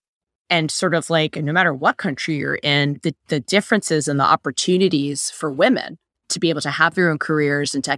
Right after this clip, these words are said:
and to get that kind of advanced education. But when she has to deliver the baby,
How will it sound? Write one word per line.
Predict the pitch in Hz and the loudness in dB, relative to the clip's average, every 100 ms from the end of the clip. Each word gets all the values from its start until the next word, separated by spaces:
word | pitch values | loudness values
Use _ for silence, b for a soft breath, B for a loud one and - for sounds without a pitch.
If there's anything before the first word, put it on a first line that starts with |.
| _ | _
and | 165 143 | -8 -6
to | - | -6
get | - 170 175 - | -2 0 0 0
that | 156 | -4
kind | - 160 151 | -2 -2 0
of | 143 | 0
advanced | 139 139 135 127 - | 0 0 0 -2 -6
education. | 131 - - 277 - 135 139 _ _ _ - | -6 -6 0 0 0 -4 -6 _ _ _ 0
But | 311 170 - - _ _ _ _ _ _ _ _ | 2 2 -4 -10 _ _ _ _ _ _ _ _
when | 165 202 269 | -2 2 4
she | 339 302 | 4 4
has | 220 - | 2 0
to | - | -2
deliver | 175 170 156 | 2 4 2
the | 139 | 0
baby, | 143 226 - 78 - | 2 4 2 -4 -10